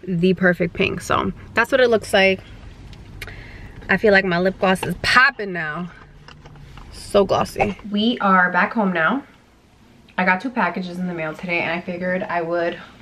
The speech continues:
unbox it for you guys here. I tried filming an, a huge P R unboxing. I did film it, and I lost all the footage.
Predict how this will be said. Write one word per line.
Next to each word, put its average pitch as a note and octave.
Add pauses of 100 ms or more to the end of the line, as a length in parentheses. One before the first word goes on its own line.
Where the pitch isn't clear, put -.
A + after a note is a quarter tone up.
(300)
unbox E3
it F#3
for E3+
you E3+
guys E3+
here. A3
I F#3
tried F#3
filming F3
an, E3+
a D#3+
huge A3
P F#3+
R E3
unboxing. D#3 (600)
I F3+
did A3+
film E3
it, E3
and D#3+ (160)
I D#3+
lost D#3+
all D3
the D3+
footage. D3+